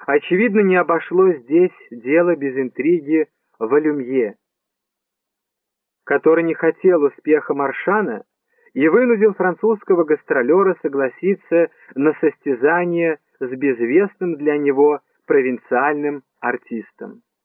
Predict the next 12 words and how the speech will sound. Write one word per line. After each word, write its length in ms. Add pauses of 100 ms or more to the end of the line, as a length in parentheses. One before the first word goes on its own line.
(1800)
Граф 380 (380)
Флеминг, 500 (480)
первый 360
королевский 600
министр, 680 (320)
назначил 640
встречу 500
двух 340
виртуозов. 680 (680)
Сам 200
король 420
соизволил 640